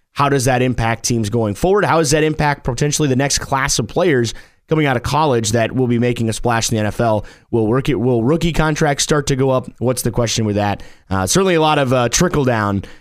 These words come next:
coming in through this, but that's a, it's a big deal. It's a really big deal, and I think sometimes during the N F L offseason, even though they're great at keeping the cycle, the news cycle alive, this is a really important thing, and it, it needs to be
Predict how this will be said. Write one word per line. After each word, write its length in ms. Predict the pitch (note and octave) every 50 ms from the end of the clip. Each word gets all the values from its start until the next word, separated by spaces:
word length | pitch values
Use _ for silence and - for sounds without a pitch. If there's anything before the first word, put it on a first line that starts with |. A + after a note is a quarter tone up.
| _ _ -
coming 220 | D#3 D3+ D3 C3
in 120 | C3+ C3+ B2+
through 200 | - B2+ B2+ A#2+
this, 220 | B2+ B2 A2+ -
but 120 | - A#2+
that's 260 | A2 C3 C#3 C3+ - -
a, 160 | D#3 C#3+ C#3 -
it's 160 | F#3 F3+ -
a 40 | E3+
big 200 | A#2+ D3+ F3+ F3
deal. 320 | C#3 D#3+ F#3 F3 A2+ - - -
It's 160 | C3 B2+ A2+
a 40 | B2+
really 200 | C3 D3 D#3 D#3+
big 220 | D3+ C3 D3 C#3 A#2+
deal, 320 | C#3 D3 D3 D3 D3+ D3
and 100 | F#2 B2
I 120 | B2 A#2+ A2+
think 260 | - C#3 C3+ A#2 - - - - _ _ _
sometimes 680 | - D#3+ D3+ - D#3+ D3+ D3 C#3+ B2+ - - - - - - -
during 220 | A2+ C#3 D#3 D3+ C#3+
the 60 | C3+
N 80 | C#3
F 120 | C#3+ - -
L 80 | C3
offseason, 500 | C3 C3 C#3 C3+ - C#3+ C3+ B2+ C3 C#3+ -
even 80 | B3 C4+
though 120 | C4+ A#3+
they're 120 | G3+ F#3 D3+
great 260 | A#2+ C#3+ D3+ E3+ E3
at 80 | C3+
keeping 220 | - D#3+ C#3+ C3+ C3+
the 80 | A2+
cycle, 480 | G#2+ - - - A2 B2 - C#3 D3 C#3
the 100 | A2+ G#2+
news 200 | G#2 A#2+ C3 B2+
cycle 340 | - C3+ C3+ C3+ - D3 C#3+
alive, 400 | C#3 C3+ C#3 D3 D#3+ E3 E3 - - - - _ _ _ _ _ _ _ _ -
this 200 | - C3+ C3 A#2
is 140 | C#3 C3+ B2+
a 60 | C3
really 200 | B2+ C3+ C3+ C3
important 460 | C3 B2 - - C3 C3 B2 A#2+ A2
thing, 260 | A#2+ A#2 A#2 A#2 A2+ -
and 360 | G2 G2+ G2 F#2+ F#2+ F#2+ -
it, 280 | - F#2+ G#2+ D#2 D2+ G#2+
it 100 | - -
needs 260 | G#2 A2+ A#2+ G#2+ -
to 80 | - A2+
be 400 | G2+ A2 G#2+ G#2 G2+ G2+ G2 -